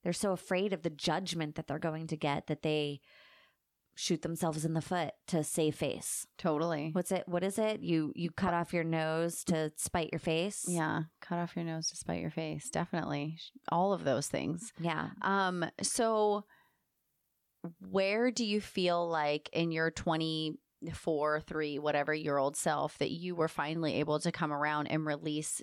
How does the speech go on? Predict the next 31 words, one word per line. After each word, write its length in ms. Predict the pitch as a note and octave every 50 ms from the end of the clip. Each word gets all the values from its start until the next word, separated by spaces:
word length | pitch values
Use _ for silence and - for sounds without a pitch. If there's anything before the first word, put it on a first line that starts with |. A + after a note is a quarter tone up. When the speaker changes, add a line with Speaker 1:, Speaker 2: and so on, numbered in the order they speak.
| C3
Speaker 2:
Do 80 | - F3
you 60 | F3
feel 140 | - G3 F3
like 120 | E3+ E3+
it 40 | D#3
was 160 | D#3+ E3+ E3
a 320 | E3 C#3+ C#3 C#3 C3+ C#3+ - - - - - _
cognitive 600 | - - F3+ D#3+ E3 E3 E3 E3 - - F#3 D#3
awareness 720 | D#3+ D3+ C#3 C#3+ D3+ C#3+ C#3 D3 D#3+ F3 F3+ F#3+ F#3 - F3+
of, 120 | D3+ -
like, 280 | D#3 C#3+ C#3 C3+ - -
releasing 520 | D#3 D3 C3 C#3+ D#3 D#3 - - E3+ D#3
that 200 | D3 B2 E2+ -
judgment? 420 | - D3 C#3 D3 - F#3+ G3+ A3
Or 80 | A#3+ A3
do 140 | F#3 - E3
you 60 | D#3
think 160 | D3+ D#3 C#3
it 60 | C#3
was, 140 | A2+ D3+ D3+
like, 180 | - D3 C#3+ -
out 160 | - D3 D3
of 140 | C#3+ C#3 C3+ - _ _ _ _
just 280 | - D#3 C#3+ - - - _ _
pure 440 | - - F3+ D#3+ D3+ D3 C#3 C#3+ D3
situational 680 | C#3+ - - D#3+ - - C3+ C#3 C#3 C3+ - D3+ C3 C#3
circumstances? 1000 | - - D#3 - - C#3 C#3+ - - G2+ E2 - - - - - F#3 - - - - _ _ _ _ _ _ _ _ _ -
Speaker 1:
I 100 | G3+ G3+
was 200 | F3 F3+ - -
desperate. 600 | - C3+ C#3 - - - - C#3+ C3+ C3+ D3 - _ _ _ _
Speaker 2:
Yeah. 240 | F3 E3+ D3 D3